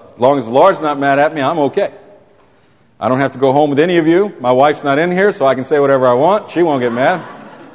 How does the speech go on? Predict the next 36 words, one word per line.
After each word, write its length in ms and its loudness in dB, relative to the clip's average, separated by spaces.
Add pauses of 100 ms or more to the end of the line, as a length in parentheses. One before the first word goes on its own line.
(540)
Uh, 520 -16
<laughs> 100 -20
she's 160 -10
in 140 -6
the 140 -12 (340)
Pioneer 340 0
Club, 360 -2
so 140 -8
I, 320 -8
I 40 -8
got, 220 -6
I 80 0
don't 100 -8
have 140 -8
to, 100 -8
I, 380 -2
you 60 -12
know, 200 -10
I 80 -14
kick 280 -8
my 100 -4
kids 280 -2
out 200 2
if 80 -8
they 60 0
don't 120 -4
like 220 -4
what 80 -8
I 80 -6
said. 340 -4 (640)
So 200 -2
I'm 220 -4
not 180 -4
worried. 260 -8 (1900)
All 180 -4
right. 200 -6